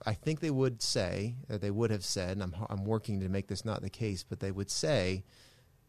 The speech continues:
I, he's very concerned about saving the church. Like, he just wants to make sure the church is okay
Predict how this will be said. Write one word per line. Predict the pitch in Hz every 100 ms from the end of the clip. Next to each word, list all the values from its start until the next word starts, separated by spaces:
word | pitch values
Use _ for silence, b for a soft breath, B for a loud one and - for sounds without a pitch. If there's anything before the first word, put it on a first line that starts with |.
| -
I, | 110 - -
he's | - 123 104
very | 95 110 110 117
concerned | 135 120 - 113 101 98 -
about | 98 90
saving | - 104 98 95
the | 90
church. | - 117 - - - - _ - - - -
Like, | 101 -
he | 101
just | 101 95 -
wants | 95 95 -
to | 101
make | 95
sure | - - 101 95
the | 95
church | - 147 143
is | 104 101
okay | - - - -